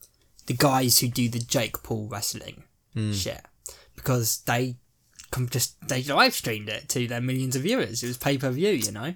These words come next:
Speaker 2: Oh yeah.
Speaker 1: And the reason they're being sued is, yeah, not only was it pay per view, but they watched it live and did barely any commentary.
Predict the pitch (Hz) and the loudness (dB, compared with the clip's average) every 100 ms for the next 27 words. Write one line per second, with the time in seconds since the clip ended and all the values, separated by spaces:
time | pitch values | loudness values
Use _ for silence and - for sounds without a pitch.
0 | - 64 80 - - - - - _ _ | -8 -8 -6 -6 -8 -8 -10 -12 _ _
1 | _ - 139 131 127 120 - - 135 165 | _ 2 4 4 2 0 -6 -2 6 6
2 | 143 135 135 123 - 123 117 113 135 110 | 6 4 4 4 4 4 2 2 0 0
3 | 123 131 123 113 - 127 120 113 123 104 | -2 -2 -2 -4 -2 -2 -2 -2 -2 -2
4 | 107 104 _ _ - 131 127 156 143 - | -6 -10 _ _ -6 -2 -2 -2 0 0
5 | 127 - _ _ _ _ 135 127 120 95 | 0 -2 _ _ _ _ -4 0 0 -2
6 | 92 101 - - _ _ _ - 127 120 | -6 -8 -8 -10 _ _ _ -8 -4 0
7 | 123 107 - - _ _ _ _ _ - | 0 -2 -8 -20 _ _ _ _ _ 0
8 | 160 175 123 107 104 - 139 113 110 107 | 4 4 2 -4 -6 -4 -4 -6 -8 -8
9 | 117 185 | -6 -6